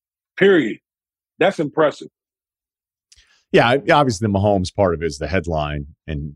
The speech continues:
Speaker 2: we'll have to figure out the injury part of it. But I almost feel like you would be picking Cincinnati straight up at their place, even if Mahomes
Speaker 1: I am.
Speaker 2: a hundred percent.
Speaker 1: I am. I, I, I ju-, I've,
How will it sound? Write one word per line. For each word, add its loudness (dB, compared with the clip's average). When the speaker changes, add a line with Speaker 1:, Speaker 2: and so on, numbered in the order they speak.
Speaker 2:
we'll 0
have -2
to -14
figure -2
out 0
the -10
injury -4
part -4
of -12
it. -6
But 0
I 4
almost 0
feel 2
like 0
you 2
would 0
be -2
picking -4
Cincinnati -2
straight 0
up 0
at -2
their -4
place, -4
even -4
if -8
Mahomes -2
Speaker 1:
I 0
am. 2
Speaker 2:
a 2
hundred 2
percent. -2
Speaker 1:
I 2
am. 0
I, 0
I, 0
I 2
ju-, -4
I've, 0